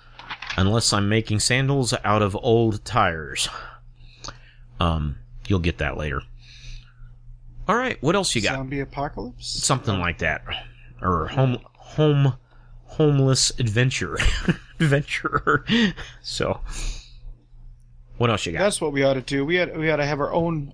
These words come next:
Speaker 2: our own show where we, like, travel the rails across America
Speaker 1: That would
Speaker 2: as
Speaker 1: be
Speaker 2: the
Speaker 1: cool,
Speaker 2: hobos.
Speaker 1: wouldn't it? That would be cool.
Speaker 2: Knights of the Open Road.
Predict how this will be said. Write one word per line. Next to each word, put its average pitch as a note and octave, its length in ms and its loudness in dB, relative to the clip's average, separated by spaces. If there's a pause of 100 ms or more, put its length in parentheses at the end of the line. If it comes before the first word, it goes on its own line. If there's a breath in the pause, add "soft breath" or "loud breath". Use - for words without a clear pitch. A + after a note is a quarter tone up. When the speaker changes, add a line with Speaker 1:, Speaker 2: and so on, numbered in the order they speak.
Speaker 2:
our C#3 160 0
own D#3 180 0
show C#3+ 300 2
where B2+ 200 -2
we, C3 120 -2
like, B2 240 -2 (1080 soft breath)
travel F3 400 2
the D3+ 100 -2
rails C3+ 440 2
across B2+ 440 -2
America A#2+ 480 -4
Speaker 1:
That G#2+ 200 0
would B2+ 140 4
Speaker 2:
as G#2+ 60 0
Speaker 1:
be B2 100 4
Speaker 2:
the - 80 0
Speaker 1:
cool, B2 300 4
Speaker 2:
hobos. - 360 -6
Speaker 1:
wouldn't B2+ 280 4
it? E3+ 120 0 (160)
That A2 160 0
would A2+ 180 0
be G#2 120 2
cool. F#2 340 0
Speaker 2:
Knights F#3+ 400 0
of G#3 120 2
the G3+ 120 0
Open F3 300 2
Road. A2+ 400 -2